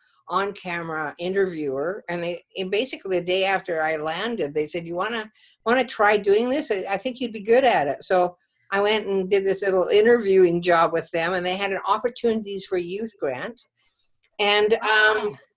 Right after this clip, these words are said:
Speaker 1: and I just started kind of working with them, and I applied for my own opportunities for youth, uh, grant, and I got enough money to make four one-minute videos on how to brush your teeth. <laughs>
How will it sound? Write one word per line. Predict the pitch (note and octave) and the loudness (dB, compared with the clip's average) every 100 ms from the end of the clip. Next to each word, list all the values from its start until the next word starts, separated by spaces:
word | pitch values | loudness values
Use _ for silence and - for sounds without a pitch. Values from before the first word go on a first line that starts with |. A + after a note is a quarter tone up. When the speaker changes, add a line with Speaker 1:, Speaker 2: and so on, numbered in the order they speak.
| - | -8
Speaker 1:
and | G#3+ A3+ | -2 2
I | A3+ | 2
just | A3 B3 | 0 -6
started | - - A#3 A3+ A3 | -8 -2 0 0 -4
kind | A#3 A#3 | -4 -4
of | A3 | -4
working | G#3 G3 A3+ A3+ A3+ A3 | -2 0 0 0 -2 -2
with | G#3 - | -6 -6
them, | G#3 G#3 A3 A3 | -6 -4 -6 -6
and | F#3+ F#3 F3+ | -6 -4 -4
I | F3+ F#3 F#3 F3+ _ | -4 -4 -6 -8 _
applied | F3+ - G3+ G3 | -12 -2 -2 0
for | G3 | -4
my | F#3 F3 | -4 -4
own | G3 A#3+ | -4 -4
opportunities | G#3+ G3 F#3 F3+ F3+ F3 F3 | -4 -4 -6 -8 -10 -12 -14
for | E3+ | -12
youth, | E3+ E3+ - _ - | -10 -10 -14 _ -8
uh, | E3 D#3 D3 - _ _ _ _ | -6 -4 -6 -10 _ _ _ _
grant, | F3 F3+ F#3 A#3 - | -2 0 -2 -6 -6
and | F3+ F3+ | -4 -2
I | F3 | -4
got | F3+ G3 G#3 G#3+ _ _ _ - | 2 2 2 -2 _ _ _ -6
enough | F#3 G3 A3+ F#3 | -2 0 0 -2
money | G3+ F3+ F3+ G#3+ A3+ _ - | -6 -4 -6 -8 -12 _ -6
to | G3+ | -2
make | F#3+ F#3 | -2 -2
four | - - A3 A3 A3+ A3+ B3 D#4 - _ _ - | -10 0 6 8 8 6 2 -2 -10 _ _ -6
one-minute | G3+ G#3 A3 G#3 G3+ G3+ G3 _ _ F3 | -2 0 0 0 0 -2 -6 _ _ -2
videos | F#3+ G3 F3+ D#3 D#3 E3 | 0 2 2 2 0 -2
on | E3 E3 | -8 -6
how | F#3 F#3 | -4 -4
to | F#3 | -4
brush | F#3 F3+ E3+ - | -4 -4 -4 -6
your | F3 | -8
teeth. | F3 G3+ C#3+ - _ _ _ _ _ _ _ _ _ | -10 -10 -10 -12 _ _ _ _ _ _ _ _ _
<laughs> | _ | _